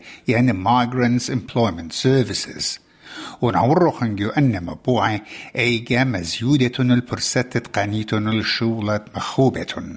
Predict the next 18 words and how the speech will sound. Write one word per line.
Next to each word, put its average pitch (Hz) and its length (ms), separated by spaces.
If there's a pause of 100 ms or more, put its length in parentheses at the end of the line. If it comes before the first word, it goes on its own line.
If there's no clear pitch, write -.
(1900)
صيدة 220 480
شولانة، 170 640 (520)
job - 220
hunting، - 520 (500)
ين 117 140
طاعية 107 460
برشولة 117 600 (300)
إلى 110 200
خاب - 340
الخانة 110 960 (520)
خسينة، - 920 (220)
ين 98 180
serious - 840 (120)
business. - 580 (1080)
إيمن 180 480
انطايتن 180 920
قا 147 200
أستراليا، 107 720